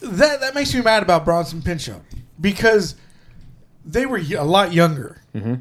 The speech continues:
Speaker 1: when they, when this was happening.
Speaker 2: Yeah.
Speaker 1: I mean, they were in their early twenties.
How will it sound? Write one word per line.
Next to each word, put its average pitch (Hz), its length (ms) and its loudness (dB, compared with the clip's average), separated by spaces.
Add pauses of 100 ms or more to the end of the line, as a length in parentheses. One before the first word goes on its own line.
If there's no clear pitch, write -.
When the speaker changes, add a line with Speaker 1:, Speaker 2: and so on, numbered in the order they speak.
(260)
Speaker 1:
when 170 180 4
they, 180 120 2
when 156 160 0
this 185 160 2
was 170 100 0
happening. 151 540 -2
Speaker 2:
Yeah. 104 240 -4
Speaker 1:
I 175 100 0
mean, 190 220 2
they 208 140 6
were 202 320 4
in 170 80 -10
their 165 160 -4
early 196 260 2
twenties. 165 540 -2